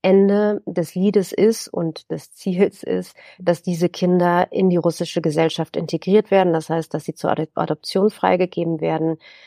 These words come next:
Warum machen die Russen das, ähm, die, oder die russischen Familien? Warum nehmen die die Kinder auf? Weil sie dafür Geld bekommen und weil sie dazugehören wollen und weil es,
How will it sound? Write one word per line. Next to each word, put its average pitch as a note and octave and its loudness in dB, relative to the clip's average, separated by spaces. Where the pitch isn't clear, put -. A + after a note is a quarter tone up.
Warum F3+ 2
machen F#3 0
die D#3+ -4
Russen G3+ 0
das, F#3+ -2
ähm, E3 -2
die, E3+ -4
oder D#3+ 0
die D3+ -2
russischen D#3+ -2
Familien? F3+ 4
Warum D#3+ 2
nehmen E3 2
die D#3+ -2
die D#3+ -6
Kinder D#3 -2
auf? - -4
Weil D#3+ 2
sie D#3+ -4
dafür D3+ -4
Geld F#3+ 2
bekommen G3 -2
und D#3+ -4
weil D#3 0
sie D3+ -6
dazugehören F3 0
wollen E3+ 2
und D3+ -4
weil D3 -2
es, D3+ -8